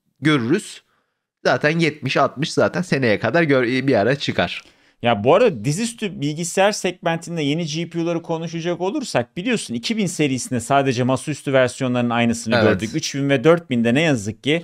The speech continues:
Speaker 1: Bir
Speaker 2: Nvidia
Speaker 1: segment altı, bir buçuk hatta.
Speaker 2: geri adım attı. Bayağı düşük G P U'lar kullanıyoruz. Dört bin doksan,
Speaker 1: Hı hı.
Speaker 2: dört bin doksan değil. Diğer tarafta dört bin yetmişe falan denk geliyor. Yani yine çok
Speaker 1: Hatta
Speaker 2: güçsüz değil.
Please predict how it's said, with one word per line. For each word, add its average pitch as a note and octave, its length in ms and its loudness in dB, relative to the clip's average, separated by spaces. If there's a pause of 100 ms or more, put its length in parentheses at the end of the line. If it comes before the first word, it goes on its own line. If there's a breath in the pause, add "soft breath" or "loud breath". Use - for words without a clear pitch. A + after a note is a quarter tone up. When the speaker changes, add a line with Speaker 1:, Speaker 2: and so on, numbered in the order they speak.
(300 soft breath)
Speaker 1:
Bir D#3 180 2
Speaker 2:
Nvidia D#3 60 2
Speaker 1:
segment C#3+ 440 4
altı, D#2+ 400 0
bir C3+ 100 2
buçuk - 260 -4
hatta. D2 380 -4
Speaker 2:
geri D#3+ 220 6
adım D#3+ 260 6
attı. D3 480 2 (160)
Bayağı C#3 300 6
düşük E3 240 -8
G D#3 180 -2
P D#3 120 -4
U'lar D#3 260 4
kullanıyoruz. A#2 480 0
Dört D3+ 220 4
bin C3+ 140 -2
doksan, A#2+ 300 2
Speaker 1:
Hı C#3+ 40 0
hı. - 40 -4
Speaker 2:
dört C#3+ 220 4
bin A#2+ 140 -2
doksan C#3+ 380 0
değil. A#2 160 -2
Diğer B2+ 200 4
tarafta A#2 260 2
dört B2 200 2
bin B2 100 0
yetmişe A#2 380 0
falan C3+ 360 4
denk G#2 220 0
geliyor. F2 260 -2
Yani F#2+ 200 0
yine F#3 140 4
çok D3+ 160 0
Speaker 1:
Hatta A#2 200 0
Speaker 2:
güçsüz G#2+ 260 -4
değil. C3+ 220 -2